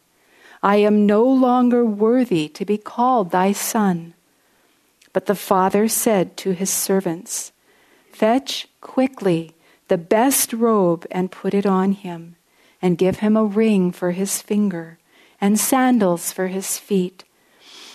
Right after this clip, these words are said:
and bring out the fatted calf and kill it. And let us eat and make merry,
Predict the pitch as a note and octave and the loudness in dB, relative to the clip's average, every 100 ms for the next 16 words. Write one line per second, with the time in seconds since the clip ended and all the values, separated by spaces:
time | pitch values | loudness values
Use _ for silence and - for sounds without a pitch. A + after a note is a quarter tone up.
0 | - _ _ - G#3 G#3 F#3+ A3 C4 C#4 | -20 _ _ 0 2 2 2 2 4 2
1 | A#3 F#3 - F3 - F3+ E3+ F#3+ G3+ - | 2 0 -2 -10 -6 0 2 0 -2 -6
2 | G#3+ G3 E3+ - - - F#3+ - B3+ B3 | -2 -2 -2 -10 -12 -4 -4 -2 -2 0
3 | E3+ - - - _ _ _ _ _ _ | 0 -4 -16 -20 _ _ _ _ _ _
4 | _ - - G3 F#3+ F#3+ A3 A3+ - A3 | _ -12 -2 2 4 4 4 2 0 2
5 | A3 A3 G#3 G#3+ G3+ G3 C4+ - A#3 A#3 | 0 0 0 2 4 2 0 -2 0 2
6 | G3+ F3 E3+ | 2 -2 -6